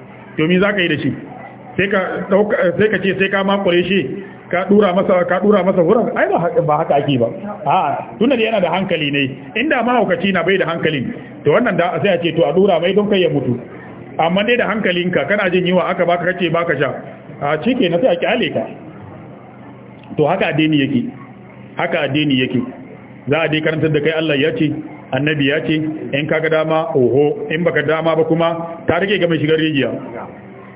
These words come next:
Wa hadainahu najdaini. Can kuma in ma shakiran wa in ma kafura. Allah ka samu gani. Wa man kafara fala yahzunka kufru. Wanda ya kafirce, ya ki yadda da abin da ka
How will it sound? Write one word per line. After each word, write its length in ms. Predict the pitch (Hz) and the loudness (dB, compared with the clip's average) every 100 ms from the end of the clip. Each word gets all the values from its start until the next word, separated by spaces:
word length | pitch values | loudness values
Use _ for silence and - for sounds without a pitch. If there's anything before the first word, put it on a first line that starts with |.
| - - - - - | -20 -20 -18 -18 -6
Wa 160 | 147 151 | 0 0
hadainahu 540 | 151 156 151 180 175 165 | 2 0 0 0 0 2
najdaini. 540 | 151 143 135 139 117 - - - - - - - - - | 2 2 0 0 -2 -6 -12 -14 -14 -14 -16 -18 -18 -4
Can 160 | 170 180 | -2 0
kuma 200 | 175 175 | 0 2
in 120 | 180 | 2
ma 140 | 185 180 | 0 0
shakiran 1120 | 185 185 190 180 175 - - - - - - | 0 0 0 0 -2 -6 -10 -14 -14 -12 0
wa 100 | 139 | 2
in 100 | 156 | 2
ma 140 | 170 160 | 0 2
kafura. 420 | 147 131 123 107 - - - - - | 0 2 2 0 -2 -10 -14 -14 -4
Allah 200 | 208 262 | 0 0
ka 120 | 220 | 2
samu 200 | 196 180 | 0 2
gani. 240 | 156 151 135 117 92 - - - | 2 0 -2 -6 -10 -12 -10 0
Wa 240 | 123 151 160 | 2 4 4
man 300 | 190 202 208 | 2 0 0
kafara 380 | 175 165 185 170 | 0 2 2 2
fala 220 | 165 156 | 2 2
yahzunka 640 | 180 165 151 180 190 - 151 | 0 0 2 2 4 0 2
kufru. 460 | - 156 147 117 120 - - - - | 2 2 2 0 -4 -12 -18 -10 0
Wanda 300 | 143 196 185 | 2 2 0
ya 80 | 175 | 0
kafirce, 640 | 185 196 196 165 147 160 151 - - - - | 0 0 0 -2 0 0 0 -4 -8 -14 -4
ya 180 | 135 156 | 0 0
ki 180 | 170 208 | 0 0
yadda 180 | 180 175 | 0 0
da 100 | 175 156 | 0 0
abin 120 | 180 | 0
da 60 | |
ka 120 | 156 | 0